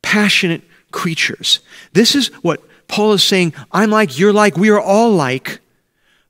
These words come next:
but God is not like." We are capricious, or to use an easier word, our feelings change from one moment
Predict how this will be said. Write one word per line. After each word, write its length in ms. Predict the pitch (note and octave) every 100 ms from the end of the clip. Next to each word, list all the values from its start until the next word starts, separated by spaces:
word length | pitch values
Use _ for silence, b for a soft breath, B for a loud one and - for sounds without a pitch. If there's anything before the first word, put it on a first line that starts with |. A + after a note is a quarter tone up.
| -
but 200 | F3 C3
God 520 | F#3 G#3 G#3 G3+ D#3+
is 260 | - F3 D3+
not 320 | E3 F#3 F3
like." 480 | A#2 B2 - - - _ _ _ _ _ _ _ _ _ _ _ _ _ D3+ _ _ _ _ _ _ _ _ _ _ _
We 640 | C3+ G#3+ B3+ E3+ A2 G#2 - _ _ _ _ _ _ _ _ _ _ _ _ _
are 280 | E3 E3+ D#3+ - b b b _
capricious, 1040 | - F3 - - F3+ D#3 - A#2 - - -
or 240 | D3+ D3
to 120 | C#3
use 120 | D#3+ C#3+
an 100 | D3
easier 400 | E3 D3+ D#3 B2+
word, 320 | B2 A#2+ A#2 B B B B
our 280 | F3+ G#3+ G#3 -
feelings 760 | - - A3 G#3+ F#3 D3+ C#3+ - B
change 580 | - - A3 G3+ F3 D3+
from 160 | - D#3+
one 200 | F3 E3
moment 360 | E3+ D#3+ D#3